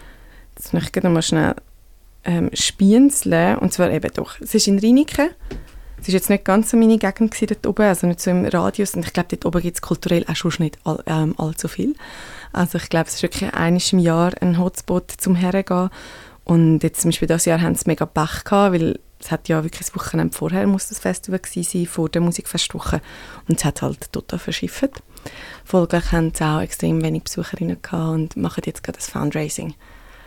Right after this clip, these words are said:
dass sie quasi ihre Kosten im Nachhinein doch noch irgendwie können decken können, wo sie jetzt da gehabt haben. Und es tut mir ehrlich gesagt ein bisschen im Herz weh, weil sie wirklich so viel Liebe dort reinstecken und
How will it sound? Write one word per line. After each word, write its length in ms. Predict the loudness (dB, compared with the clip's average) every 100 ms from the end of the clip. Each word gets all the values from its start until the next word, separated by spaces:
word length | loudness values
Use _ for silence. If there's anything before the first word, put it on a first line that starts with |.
| -20 -18 -4
dass 240 | -4 0
sie 400 | 0 2 0 -2 -8 -20 -18
quasi 540 | -4 -4 -2 -2 -2 -6
ihre 160 | -8 -6
Kosten 640 | -4 -2 0 2 2 0 -10 -20 -20 -20 -4
im 60 | 0
Nachhinein 400 | 0 0 -2 0
doch 160 | 0 0
noch 80 |
irgendwie 300 | 0 0 -2
können 280 | -2 -4 -2
decken 300 | -4 -6 -6
können, 220 | -2 -2 -4 -14 -20 -20 -20 _ -20 -20 -8
wo 200 | -2 0
sie 320 | 0 0 0 0
jetzt 260 | 0 0
da 60 | -4
gehabt 360 | -4 -4 -4
haben. 200 | -4 -4 -6 -16 -18 -14 -2
Und 180 | 0
es 120 | 0 -6
tut 140 | 0
mir 160 | 0 0 -10 -6
ehrlich 200 | 0 0
gesagt 240 | 2 2 2
ein 60 |
bisschen 280 | 0 2 2
im 80 | 6
Herz 380 | 6 6 2 2
weh, 200 | 4 4
weil 180 | 2 0 -4
sie 240 | -2 2
wirklich 280 | 2 0 -6
so 320 | -8 0 0
viel 200 | 2 0
Liebe 560 | 0 0 0 0 -2 -4 -8 -20 -10
dort 240 | -10 -4
reinstecken 720 | -4 -4 -2 -4 -4 -4 -6 -6
und 340 | -6 -4 -6